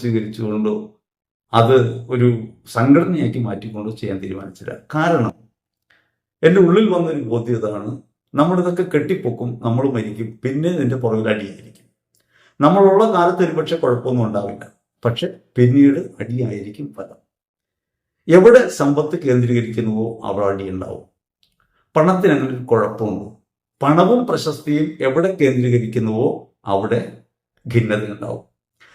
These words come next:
നമ്മൾ അറിയാതെ തന്നെ അതിനകത്ത് കുഴപ്പങ്ങൾ സൃഷ്ടിക്കപ്പെടും. കാരണം നമ്മളെ അയച്ചിട്ടുള്ളത് മടിശീലയിലൊന്നുമില്ലാതെ ദാനമായി കിട്ടിയത് ദാനമായി കൊടുക്കാനാണ്, സർവീസ് ചെയ്യാനല്ല.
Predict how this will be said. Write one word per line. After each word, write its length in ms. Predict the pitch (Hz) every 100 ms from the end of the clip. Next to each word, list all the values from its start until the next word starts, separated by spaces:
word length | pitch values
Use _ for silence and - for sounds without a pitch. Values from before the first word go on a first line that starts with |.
| -
നമ്മൾ 260 | 147 196 214
അറിയാതെ 500 | 185 190 214 220 226 208
തന്നെ 260 | 160 127 117 - 131
അതിനകത്ത് 520 | 123 131 117 - 170 220 - _ _
കുഴപ്പങ്ങൾ 500 | 117 110 - 117 110 117
സൃഷ്ടിക്കപ്പെടും. 680 | - - - 107 107 - - _ _ _ _ _ _ _ _ _ _ -
കാരണം 500 | 165 190 214 139 123 - 131
നമ്മളെ 260 | 123 180 180
അയച്ചിട്ടുള്ളത് 680 | 156 151 165 165 156 151 160 - - -
മടിശീലയിലൊന്നുമില്ലാതെ 1300 | 117 127 - 156 160 156 151 147 147 143 143 143 151 156 - _ - 117
ദാനമായി 500 | 117 156 160 160 156
കിട്ടിയത് 380 | 156 160 170 170 156
ദാനമായി 420 | 160 214 214 214
കൊടുക്കാനാണ്, 540 | 214 196 208 190 120 - - _ _ -
സർവീസ് 480 | 107 107 127 143 151
ചെയ്യാനല്ല. 420 | 143 143 117